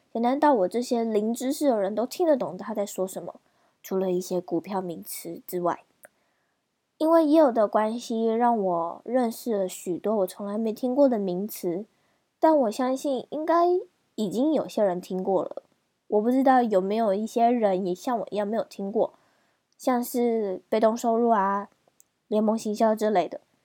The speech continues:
后来我查了一些资料，才知道原来被动收入主要是不用花费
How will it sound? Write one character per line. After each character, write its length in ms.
后 120
来 160
我 140
查 180
了 120
一 20
些 160
资 300
料， 340
才 140
知 160
道 220
原 180
来 140
被 180
动 180
收 200
入 180
主 320
要 180
是 220
不 280
用 200
花 320
费 320